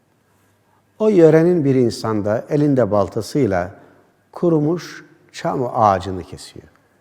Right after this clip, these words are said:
Ağaçların tepesinde leylekler lak lak diye ötüyor. Ağaçların zeminindeki çaylardaki kurbağalar da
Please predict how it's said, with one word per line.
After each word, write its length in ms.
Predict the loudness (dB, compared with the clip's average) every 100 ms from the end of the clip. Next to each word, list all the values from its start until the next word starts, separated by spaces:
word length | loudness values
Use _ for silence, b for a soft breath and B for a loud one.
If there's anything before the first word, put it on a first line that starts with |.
| _ _ _ _ _ _ _ _ _ _ _ _ _ _ _ _ B B B B _
Ağaçların 640 | 4 4 0 -2 0 -2
tepesinde 680 | -6 -4 -4 -2 -4 -2 0
leylekler 720 | 2 2 0 -2 -2 -2 -2 -8
lak 840 | -2 2 2 2 -2 -6 -14 -14 -6
lak 560 | 0 2 0 -4 -8
diye 180 | -4 -4
ötüyor. 480 | -6 -12 -8 -6 -8 -14 _ _ _ _ _ _ _ b b b b b b b b b _ _ _ _
Ağaçların 680 | 0 4 4 0 0 0 0
zeminindeki 1080 | 0 2 2 2 0 0 -4 -2 -2 -2 -4
çaylardaki 720 | -4 -2 2 0 0 -4 -6
kurbağalar 720 | -8 -8 -2 0 2 2 0
da 260 | -2 -4 -6